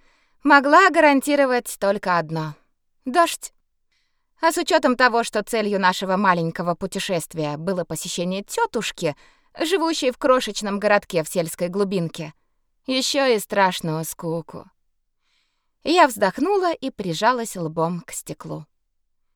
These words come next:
Мимо проплывали классические пейзажи горных деревенек.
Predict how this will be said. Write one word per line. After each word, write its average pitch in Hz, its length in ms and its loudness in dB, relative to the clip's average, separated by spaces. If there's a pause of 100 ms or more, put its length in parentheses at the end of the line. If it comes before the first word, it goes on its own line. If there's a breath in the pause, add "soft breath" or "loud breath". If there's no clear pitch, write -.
(200)
Мимо 320 340 2
проплывали 240 580 2
классические 208 720 -4
пейзажи 196 540 0
горных 175 420 0
деревенек. 165 760 -4